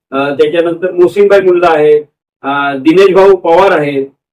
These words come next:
अशा अनेक म्हणजे, अ, सगळी म्हणजे कंप्लीट आम्ही जिल्ह्यामध्ये ही स-, अशी बांधणी करण्याचा आम्ही हा प्रयत्न करतोय, जेणेकरून काय आहे की राष्ट्रवादी काँग्रेस पार्टी शरदचंद्र पवार यांच्या माध्यमातून आम्हाला कमीत कमी हा जो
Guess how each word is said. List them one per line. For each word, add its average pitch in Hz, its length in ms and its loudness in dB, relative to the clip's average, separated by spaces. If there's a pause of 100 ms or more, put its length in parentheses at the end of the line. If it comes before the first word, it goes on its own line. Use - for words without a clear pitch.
(140)
अशा 160 200 -6
अनेक 220 340 -4
म्हणजे, 220 300 0
अ, 175 320 0
सगळी 180 360 -2
म्हणजे 226 220 2
कंप्लीट 202 420 -2
आम्ही 214 200 -2
जिल्ह्यामध्ये 226 640 2
ही - 60 -6
स-, - 200 -12
अशी 190 200 -6
बांधणी 185 360 -2
करण्याचा 185 300 0
आम्ही 185 180 2
हा 196 140 -2
प्रयत्न 170 400 -2
करतोय, 127 340 -4 (320)
जेणेकरून 214 420 2
काय 214 160 0
आहे 196 120 0
की 226 100 0
राष्ट्रवादी 202 460 -4
काँग्रेस 208 360 -4
पार्टी 220 300 -6
शरदचंद्र 214 480 -2
पवार - 420 0 (500)
यांच्या 180 260 0
माध्यमातून 214 600 0
आम्हाला 196 300 0
कमीत 214 380 -4
कमी 233 180 2
हा 185 300 -2
जो 220 380 4